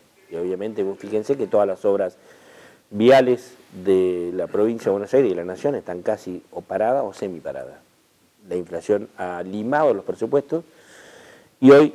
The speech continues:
la atención está en otro lado. La atención está en que la gente pueda, eh, comer, poder llegar a fin de mes, y me parece que es lo lógico. Lo otro puede esperar, eh, ver cómo organizamos el país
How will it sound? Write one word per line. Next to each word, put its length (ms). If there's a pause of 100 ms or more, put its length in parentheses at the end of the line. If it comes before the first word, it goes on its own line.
(100)
la 220
atención 420
está 360
en 120
otro 220
lado. 280 (160)
La 80
atención 400
está 320
en 160
que 140
la 100
gente 280
pueda, 640
eh, 260 (100)
comer, 300
poder 260
llegar 240
a 60
fin 160
de 60
mes, 220 (200)
y 60
me 80
parece 300
que 100
es 40
lo 80
lógico. 400 (960)
Lo 160
otro 220
puede 180
esperar, 320 (220)
eh, 340 (720)
ver 180
cómo 520
organizamos 640
el 100
país 260